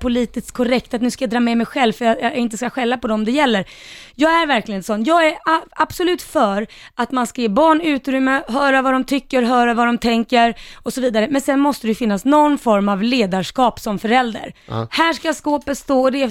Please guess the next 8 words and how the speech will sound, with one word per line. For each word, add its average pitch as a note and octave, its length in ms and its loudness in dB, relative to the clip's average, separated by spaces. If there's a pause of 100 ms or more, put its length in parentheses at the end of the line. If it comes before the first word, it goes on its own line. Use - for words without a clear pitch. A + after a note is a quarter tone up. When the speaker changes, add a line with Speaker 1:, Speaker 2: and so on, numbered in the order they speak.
Speaker 1:
tar B3+ 140 0
med B3 160 -2
tusan A3 460 0
svart. - 540 -4 (120)
Så - 160 -4
är C#4 200 2
det B3 80 -4
bara. G#3 340 -4